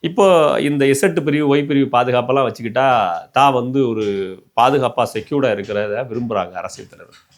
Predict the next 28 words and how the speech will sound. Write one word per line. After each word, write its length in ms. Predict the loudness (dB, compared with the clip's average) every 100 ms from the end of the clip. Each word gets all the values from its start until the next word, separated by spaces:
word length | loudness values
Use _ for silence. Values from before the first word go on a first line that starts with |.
| _ _ -4
அப்படி 180 | -2 -2
செக்யூர்டா 420 | -4 -2 0 2
இருக்க 260 | 2 2 0
விரும்புறவங்க, 640 | 0 -2 0 0 0 0 2 0 -2
தன்னுடைய 280 | -4 -2 -2
கட்சியின் 340 | -2 -4 -2
கொள்கை 280 | 0 0 2
விளக்க 260 | 2 0 -2
பாடல் 360 | 2 2 2
அப்படின்னு 200 | -2 -6
ஒண்ணு 120 | -8 -6
போடும்பொழுது, 500 | -6 -4 -8 -8 -10 -10 _ -6
அந்த 140 | -2 0
கொள்கை 300 | 2 4 4
விளக்க 260 | 4 0
பாடலை 320 | 0 2 2 0
அப்படி 160 | 0
மக்களோட 380 | -2 0 0 2
மக்களா 280 | 0 -2 -2
தோள் 240 | -2 -2 -2
கொடுத்து 240 | -6 -8
நிப்பேன் 220 | -6 -6
அப்படின்றது 340 | -6 -8 -10 -8
போலலாம் 300 | -8 -8 -6
போட்டோக்கு 360 | -6 -4 -6
போஸ் 180 | -10 -14
கொடுத்தாலும் 360 | -14 -10 -10 -10
பொய் 160 | -18